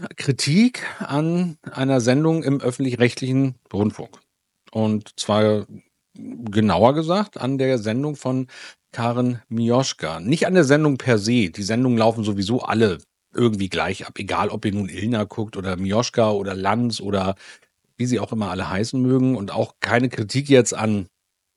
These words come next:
äh, Joschka Fischer, der zum Beispiel als Gast dort dabei war, sondern ein-, eine Kritik an Karen Mioschka selber. Und zwar für eine Aussage, die sie dort getätigt hat.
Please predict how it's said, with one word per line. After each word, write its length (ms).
äh, 180
Joschka 360
Fischer, 320
der 140
zum 180
Beispiel 540
als 220
Gast 280
dort 340
dabei 380
war, 100
sondern 280
ein-, 440
eine 220
Kritik 580
an 360
Karen 420
Mioschka 400
selber. 520
Und 140
zwar 140
für 100
eine 240
Aussage, 540
die 100
sie 160
dort 240
getätigt 680
hat. 260